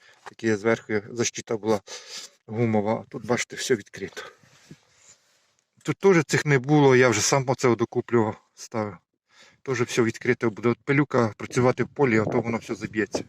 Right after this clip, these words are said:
пилюкою. Така вишумка така стоїть від кабіни. Хороша. Що тепер кабіну покажу. Кабіну я вже підняв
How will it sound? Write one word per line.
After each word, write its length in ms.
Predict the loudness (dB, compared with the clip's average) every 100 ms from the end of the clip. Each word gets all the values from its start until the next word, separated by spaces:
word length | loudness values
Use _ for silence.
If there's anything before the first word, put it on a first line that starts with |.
| -10
пилюкою. 800 | -6 -2 -2 -2 -4 -6 -4 -4 -6 _ -20 -20 -20 -20 -20 -20 -10
Така 460 | -4 -2 0 0 -2 -10 -12 -14 -16 -20 -20 -16 -14 -14 -16 _ _ _ -18 -14 -14 -16 -18 -20 -20 -20 -20 _ -16 -16 -18 -14 -12 -8
вишумка 420 | -6 -4 -4 -4
така 260 | -4 -4 -6
стоїть 540 | -4 -2 -2 -2 -4
від 160 | -6 -6
кабіни. 420 | -6 -2 -2 -4 -8 -12 -16 -14 -10
Хороша. 380 | -10 -10 -12 -16 -20 _ _ _ -14 -12 -10 -8 -6 -4 -4 -4 -10 -8 -4 -2 0 0 4 4 4 4 2 2 2 2 2 2 0 -4
Що 240 | -4 -2 -2
тепер 280 | 0 -2 -2
кабіну 400 | -2 0 0 -2
покажу. 580 | 0 0 0 0 0 0 0 0
Кабіну 360 | 2 2 2 4
я 140 | 2
вже 160 | 2 -2
підняв 440 | -6 -2 0 0